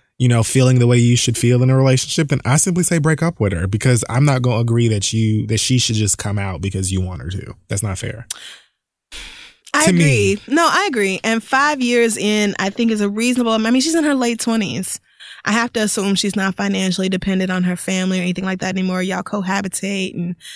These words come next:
Speaker 2: have built a life together. So I, at the same time, I understand having the type of family that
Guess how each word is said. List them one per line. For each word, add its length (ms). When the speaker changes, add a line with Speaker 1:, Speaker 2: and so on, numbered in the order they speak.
Speaker 2:
have 220
built 240
a 60
life 360
together. 460
So 440
I, 440
at 160
the 100
same 480
time, 380
I 200
understand 800
having 320
the 80
type 240
of 80
family 480
that 240